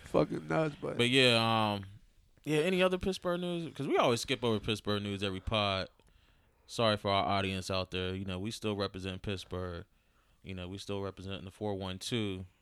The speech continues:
Speaker 2: His name of this pod, sixty-five. You know, <laughs> North.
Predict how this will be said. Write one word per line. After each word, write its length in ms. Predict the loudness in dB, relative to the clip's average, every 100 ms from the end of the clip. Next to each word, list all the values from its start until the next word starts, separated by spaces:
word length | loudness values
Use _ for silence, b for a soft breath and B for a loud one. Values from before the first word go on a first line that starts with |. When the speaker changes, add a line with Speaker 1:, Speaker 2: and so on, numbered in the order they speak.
| _ _ _ _ _ _ _
Speaker 2:
His 160 | -14 -8
name 180 | -8 -6
of 60 |
this 100 | -8
pod, 300 | -4 -4 -4
sixty-five. 800 | -8 -10 -12 -6 -4 -4 -6 -10 -18 _ _ _ _ _ _
You 120 | -10
know, 200 | -8 -10 -14 _ _ _ _ -8
<laughs> 260 | -8 -10 -12 _ _ -20 _ _ _ 2
North. 380 | 4 4 2